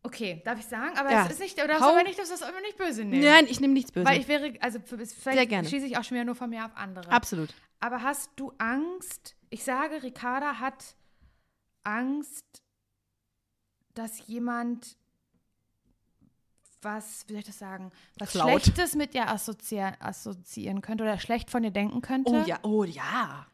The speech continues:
Speaker 1: Weil als ich reinkam, hast du
Speaker 2: Ja.
Speaker 1: gesagt, "Ich habe eine Kerze angemacht, was hätte so nach Hund gerochen?"
Speaker 2: Oh mein Gott, siehst du, darum, darum mag ich dieses Spiel mit dir. Genau deswegen, das ist korrekt. Ich will oft gefallen.
Speaker 1: Okay, ich auch. People
Speaker 2: Ja?
Speaker 1: Pleaser, ne?
Speaker 2: Ja.
Speaker 1: Ja, ich
Speaker 2: Mhm.
Speaker 1: auch.
Speaker 2: Okay, geil. <laughs> Eins zu null. Okay.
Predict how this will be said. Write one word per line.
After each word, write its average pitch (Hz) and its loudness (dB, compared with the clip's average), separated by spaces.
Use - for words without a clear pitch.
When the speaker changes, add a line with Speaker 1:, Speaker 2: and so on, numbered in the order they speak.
Speaker 1:
Weil 220 4
als 269 4
ich - -2
reinkam, 285 6
hast 254 2
du 208 0
Speaker 2:
Ja. 202 -2
Speaker 1:
gesagt, 233 6
"Ich - -12
habe 220 -4
eine 220 0
Kerze 220 -2
angemacht, 208 0
was 208 -6
hätte 208 -4
so 202 -4
nach 208 -2
Hund 240 4
gerochen?" 160 2
Speaker 2:
Oh - 4
mein - 2
Gott, - 8
siehst 254 -6
du, 254 -4
darum, 214 -2
darum 269 2
mag 226 -2
ich - -20
dieses 202 -12
Spiel 175 -14
mit 156 -14
dir. 165 -10
Genau 233 2
deswegen, 175 -6
das - -8
ist 214 -10
korrekt. 240 -4
Ich 214 -8
will 311 0
oft - -2
gefallen. 185 -6
Speaker 1:
Okay, 202 -6
ich 185 -8
auch. 170 0
People 220 0
Speaker 2:
Ja? 233 4
Speaker 1:
Pleaser, 190 2
ne? 208 4
Speaker 2:
Ja. 233 0
Speaker 1:
Ja, 214 2
ich 247 2
Speaker 2:
Mhm. 170 2
Speaker 1:
auch. 175 -2
Speaker 2:
Okay, 226 -4
geil. 262 4
<laughs> 370 -6
Eins 285 -2
zu 302 -4
null. 220 0
Okay. 262 0